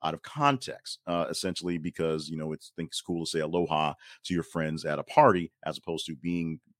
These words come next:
Hawaiian and, and speaking their language out there. Uh, saying "ola," uh, as opposed to "hello" because it's kinda funny, and "shalom" because people think shalom sounds cool. Uh, what the thing is, is, uh,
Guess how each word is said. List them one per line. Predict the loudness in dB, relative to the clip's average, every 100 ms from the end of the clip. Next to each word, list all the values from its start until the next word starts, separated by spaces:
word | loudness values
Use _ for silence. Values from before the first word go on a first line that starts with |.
| -6
Hawaiian | -2 2 4 4 2 -2 -6
and, | -8
and | -6 -8
speaking | -6 -6 -4 -4
their | -4
language | -4 -4 -4 -6
out | 2
there. | 6 6 4 -8 -20 -8
Uh, | -4
saying | 0 2 4
"ola," | 10 12 12 12 10 4 _ 4
uh, | 6 6
as | 4
opposed | 2 0
to | 2
"hello" | 0 6 8 8
because | 4 0 -2 -2
it's | -6
kinda | -6 -2
funny, | 2 2 2 -4 _
and | -4
"shalom" | -2 2 8 8 8 4 0
because | 0 0 0
people | -4 -12 -10
think | -10
shalom | -10 -12 -10
sounds | -8 -8 -10
cool. | -4 -4 -4 -10 _ -20 -8 0
Uh, | 0 0
what | 6 6 6
the | -4
thing | 0 2 2 2
is, | 0 0 0 -2 -2 2
is, | 2 2 -2 -2
uh, | 4 4 4